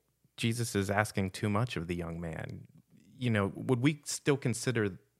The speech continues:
this guy a good person? You know, he's following the commandments, but now Jesus is asking him to do something more.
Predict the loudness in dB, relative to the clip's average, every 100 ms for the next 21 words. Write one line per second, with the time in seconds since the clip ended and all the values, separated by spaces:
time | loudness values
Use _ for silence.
0 | _ -2 2 4 6 4 0 -4 -2 -2
1 | 2 0 2 -4 -4 -2 2 2 2 4
2 | 4 4 2 -2 -2 2 2 2 0 -4
3 | 0 0 2 0 -2 -2 -4 -4 -6 -6
4 | -4 -4 -4 -4 -4 -4 -8 _ _ _
5 | -8 -4 -4 -2 -4 -4 -4 -2 -2 -2
6 | -8